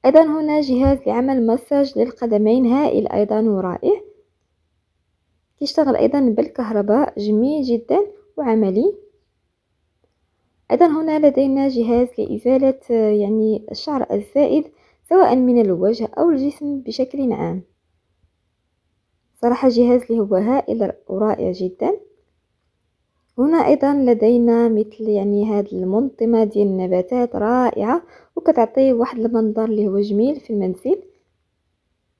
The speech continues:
أيضًا عندنا هاد القطعة كيف ما كتلاحظوا ديال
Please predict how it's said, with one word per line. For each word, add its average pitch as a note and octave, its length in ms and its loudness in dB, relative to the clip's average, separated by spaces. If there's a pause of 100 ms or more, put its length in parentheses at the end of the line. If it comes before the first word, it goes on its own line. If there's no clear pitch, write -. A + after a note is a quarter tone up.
أيضًا B3 140 0
عندنا B3+ 420 2
هاد A#3+ 100 0
القطعة A3 680 -4
كيف A#3+ 180 -8
ما G3+ 120 -4
كتلاحظوا G3+ 580 -6
ديال F#3 560 -2